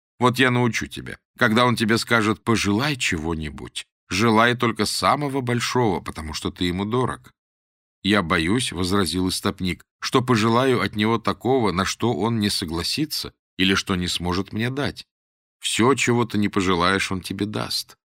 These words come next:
и с тобой ничего не будет», — отвечал визирь. И истопник воскликнул: клянусь Аллахом, я непременно пожелаю то, что у меня на уме.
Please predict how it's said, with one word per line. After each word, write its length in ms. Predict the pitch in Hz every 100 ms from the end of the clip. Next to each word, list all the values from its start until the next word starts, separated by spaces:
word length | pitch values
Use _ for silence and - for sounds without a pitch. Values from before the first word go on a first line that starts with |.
| -
и 80 | 95
с 100 | -
тобой 360 | 107 87 104
ничего 520 | 107 87 - 69 73
не 140 | 151 156
будет», — 460 | 120 110 98 - _
отвечал 500 | - 82 73 - 85
визирь. 500 | 82 80 73 - 69 - _ _ _ _ -
И 160 | 110
истопник 500 | 107 - 107 113 107
воскликнул: 640 | 101 104 - 98 92 76 - _ _ - 113
клянусь 320 | 113 120 -
Аллахом, 460 | 101 95 127 90
я 160 | 82 90
непременно 560 | 95 90 87 98 131 110
пожелаю 480 | 101 92 98 92
то, 160 | 80 85
что 200 | - 82
у 40 |
меня 260 | 80 80 80
на 180 | 80 80
уме. 280 | - -